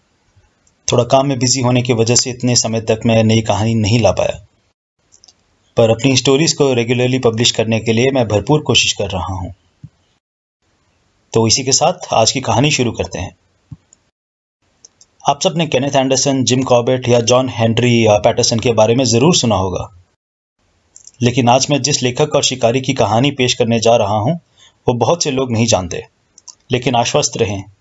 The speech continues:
जितने अच्छे से ये जंगल को समझते थे, वो इनकी एकमात्र किताब में बखूबी दिखता है। इनका नाम है ह्यूग एलन। ह्यूग एक ब्रिटिशर थे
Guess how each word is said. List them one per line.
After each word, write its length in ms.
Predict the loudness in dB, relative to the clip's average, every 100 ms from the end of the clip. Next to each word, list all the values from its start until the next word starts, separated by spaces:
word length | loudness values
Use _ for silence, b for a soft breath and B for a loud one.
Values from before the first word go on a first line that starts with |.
| _ b b b -8
जितने 340 | -4 -2 0 0
अच्छे 300 | 0 -2 -2
से 180 | -2
ये 180 | 0 0
जंगल 300 | 0 0 0
को 120 | 0
समझते 420 | 0 2 0 0 0
थे, 200 | 0 2
वो 180 | 2
इनकी 300 | 2 0 0
एकमात्र 480 | 0 0 2 0 0
किताब 380 | -6 -2 0 0
में 180 | 0 -2
बखूबी 400 | -4 -2 0 0
दिखता 280 | -2 -2 -4
है। 160 | -4 -10 _ _ _ -20 -20 _ _ _ _ _ _ _ -2
इनका 220 | 2 2
नाम 220 | 0 -2
है 160 | 0 -2
ह्यूग 380 | -2 -2 0 0
एलन। 360 | -2 -4 -16 -20 _ _ _ _ -20 _ _ _ _ _ _ _ _ _ _ _ _ _ _ -2
ह्यूग 160 | 0 2
एक 120 | -2
ब्रिटिशर 400 | -2 -2 -2 -4
थे 80 | -6